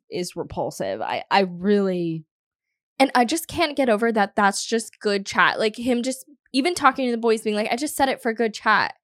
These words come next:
Speaker 2: What does that mean? You said it 'cause you felt it.
Speaker 1: No, that's bullshit.
Speaker 2: Right. And
Speaker 1: There's
Speaker 2: the
Speaker 1: a straight up lie.
Speaker 2: Mm-hmm.
Speaker 1: And no one should be believing you.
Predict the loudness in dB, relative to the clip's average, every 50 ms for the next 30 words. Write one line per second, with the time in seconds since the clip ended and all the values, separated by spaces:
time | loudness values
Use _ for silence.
0 | _ _ _ _ _ 0 0 2 2 0 -2 -2 -2 -2 -2 0 0 -2 -4 -6
1 | -12 -18 -20 -20 _ _ _ _ _ _ _ _ _ _ _ _ _ _ _ _
2 | -12 -4 0 2 2 2 2 0 -2 -2 -2 -2 -2 -4 -12 -20 -20 -14 -8 -8
3 | -8 -8 -2 _ 2 2 2 2 -2 -8 -12 -14 -14 -14 _ -8 -6 -4 -2 -2
4 | -4 -4 -6 -10 -16 _ _ _ _ _ -2 -2 -2 0 2 4 4 4 4 4
5 | 2 2 2 2 0 -4 -8 -16 -20 _ _ _ 6 6 6 6 6 2 2 4
6 | 6 6 6 4 4 0 -2 -4 -6 -4 -2 -2 -2 0 0 -2 -2 -4 -6 -12
7 | -4 2 4 6 6 6 4 2 0 -4 -6 -8 -8 -10 -12 -14 -20 _ _ _
8 | _ _ _ _ _ _ _ _ _ _ _ _ -4 0 0 0 0 2 2 4
9 | 4 6 4 4 2 0 -2 -4 -4 -2 -2 -2 -2 -2 -2 0 0 0 0 -2
10 | -4 -6 -6 -6 -6 -4 -4 -4 -4 -6 -8 -10